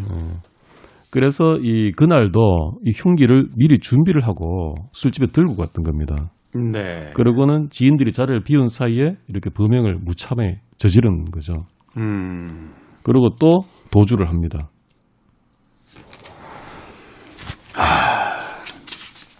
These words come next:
Speaker 2: 어떻게 됐습니까? 그 이후에?
Speaker 1: 도주하면서 또 비싼 짓을 합니다. 또 택시기사 상대로 택시 강도를 하는데요.
Speaker 2: 네.
Speaker 1: 이번엔 또 택시기사를 또 무차별적으로 가해를 해서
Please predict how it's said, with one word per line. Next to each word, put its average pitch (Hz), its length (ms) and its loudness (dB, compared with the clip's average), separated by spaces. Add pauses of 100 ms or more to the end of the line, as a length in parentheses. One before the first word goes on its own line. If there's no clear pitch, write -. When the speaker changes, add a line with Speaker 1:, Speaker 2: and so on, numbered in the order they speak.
(300)
Speaker 2:
어떻게 123 220 4
됐습니까? 107 380 -2
그 113 160 -6
이후에? 104 240 -4 (420)
Speaker 1:
도주하면서 135 880 2 (920)
또 208 140 4
비싼 131 280 2
짓을 90 260 -4
합니다. 78 380 -2 (460)
또 214 140 -2
택시기사 120 520 0
상대로 90 500 0 (580)
택시 - 240 0
강도를 95 400 2
하는데요. 80 560 -4
Speaker 2:
네. 110 500 0 (260)
Speaker 1:
이번엔 131 300 4
또 107 80 -4
택시기사를 117 800 0
또 98 80 -2
무차별적으로 98 1040 0 (220)
가해를 117 360 4
해서 85 440 -2